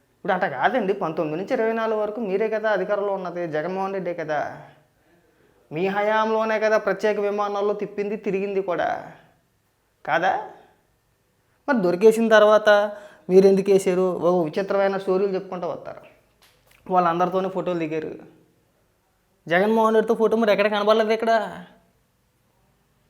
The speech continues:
అరే, అడిగిన దానికి సమాధానం చెప్పండి అంటే రెండు రోజులు టైమ్ తీసుకుంటారా? మళ్ళీ ఏ విధమైన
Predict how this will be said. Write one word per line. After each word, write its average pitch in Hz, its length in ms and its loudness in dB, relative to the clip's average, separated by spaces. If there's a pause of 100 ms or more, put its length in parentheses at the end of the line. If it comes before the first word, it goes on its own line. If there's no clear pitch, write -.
(140)
అరే, 349 120 0
అడిగిన 196 360 0
దానికి 320 220 0
సమాధానం 254 540 0
చెప్పండి 233 280 -2
అంటే 240 120 0
రెండు 220 260 0
రోజులు 233 140 2
టైమ్ 226 180 0
తీసుకుంటారా? 190 440 -2
మళ్ళీ 190 220 0
ఏ 190 80 6
విధమైన 202 580 0